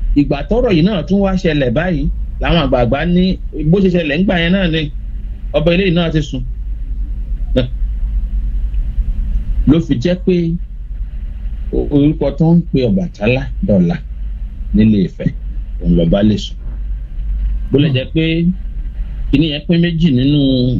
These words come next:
agboolé wọn o. Wọ́n sì máa ń, wọ́n máa ń bọ́ sórí èyí láti igi kọ̀ọ̀kan. Àmọ́ èyí tó ṣe tààràtà tí wọ́n jẹ́ àpèlé bí wọ́n ṣe ń jẹ́ dọ̀la, ọba lè sùn ni. <laughs> Ìlà àti Ọbàtálá nìyẹn.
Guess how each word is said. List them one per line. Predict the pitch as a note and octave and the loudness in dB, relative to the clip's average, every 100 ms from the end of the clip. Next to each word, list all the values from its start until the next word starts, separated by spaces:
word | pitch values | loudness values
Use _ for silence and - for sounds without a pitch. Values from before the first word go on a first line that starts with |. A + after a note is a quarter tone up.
| - | 0
agboolé | A#2 B2 B2+ C3+ C#3+ | 2 4 4 4 2
wọn | B2+ B2+ A#2 - - - - - - - - - - | 2 2 0 -2 -6 -8 -8 -6 -4 -2 -4 -4 -2
o. | A#2+ | 2
Wọ́n | A2+ A2+ | 2 2
sì | - | 0
máa | A2+ G#2+ A#2+ | 0 2 2
ń, | B2+ B2 | 2 0
wọ́n | A#2+ | 2
máa | B2 | 2
ń | B2 | 2
bọ́ | B2 | 2
sórí | B2 A#2+ G#2+ G2+ | 2 2 2 2
èyí | G2 G2+ | 2 2
láti | A#2+ A#2+ G#2 | 0 2 4
igi | G#2 G2 G2 | 4 4 2
kọ̀ọ̀kan. | F#2 F2+ - F#2+ F#2 - - - - - - - - - - - - - | 0 0 0 0 0 -2 -10 -8 -8 -8 -6 -6 -6 -6 -6 -6 -4 0
Àmọ́ | F3+ B3+ | 2 2
èyí | A#3 | 2
tó | B2 | 2
ṣe | A#2+ G#2 | 2 0
tààràtà | - F#2 F2 E2+ - - - - - - - - - - - | 0 0 0 0 -4 -6 -8 -8 -6 -6 -6 -8 -8 -8 -6
tí | - B2+ C3+ | 0 2 4
wọ́n | C#3 C3+ B2+ | 2 0 0
jẹ́ | B2+ | 0
àpèlé | C3 A2 A2 F2 F#2 | 0 -6 -6 0 2
bí | G2+ | 4
wọ́n | A2+ A2+ | 4 2
ṣe | G#2 | 4
ń | A2+ | 4
jẹ́ | A#2 B2 | 4 2
dọ̀la, | A2 F#2+ F#2 | 2 0 -2
ọba | - A2 G#2+ A#2+ | 0 2 2 0
lè | C3+ B2+ B2 | 0 0 -2
sùn | - F#3 | 0 2
ni. | F3 F3+ | 4 4
<laughs> | - - - - - - - - - - - - - - - - - B2+ B2 - - - - - - - - - - - - - - - - - - - | -2 -10 -10 -10 -10 -8 -6 -6 -6 -6 -4 -4 -4 -2 -2 -2 0 2 2 0 0 0 0 0 0 0 0 0 0 0 0 0 0 0 0 -2 -2 0
Ìlà | E2+ E2+ | 4 4
àti | F2 F2 | 2 2
Ọbàtálá | E2 D#2+ - G2+ G#2 | 2 0 0 0 0
nìyẹn. | G2+ D2+ | 0 -2